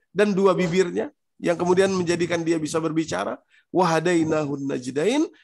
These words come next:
dan bukankah kami juga yang menunjukkan dua jalan, ya. Najdain itu sebetulnya jalan yang menanjak, ya, dua jalan yang sulit. Dua-duanya sulit jalan itu,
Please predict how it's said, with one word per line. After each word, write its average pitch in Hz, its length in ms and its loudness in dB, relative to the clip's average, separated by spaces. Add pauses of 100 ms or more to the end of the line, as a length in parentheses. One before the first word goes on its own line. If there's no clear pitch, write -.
dan 185 240 2
bukankah 165 400 -2
kami 147 320 -2
juga 190 320 2 (240)
yang 170 240 2
menunjukkan 147 800 -2
dua 196 720 0
jalan, 147 640 0 (400)
ya. 131 240 -10 (240)
Najdain 156 560 2
itu 190 80 2
sebetulnya 185 400 0
jalan 180 320 4
yang 175 160 0
menanjak, 180 640 0
ya, 156 240 -6
dua 160 240 4
jalan 170 320 2
yang 147 160 0
sulit. 185 380 0 (340)
Dua-duanya 190 480 4
sulit 277 400 0 (160)
jalan 165 320 4
itu, 135 240 -8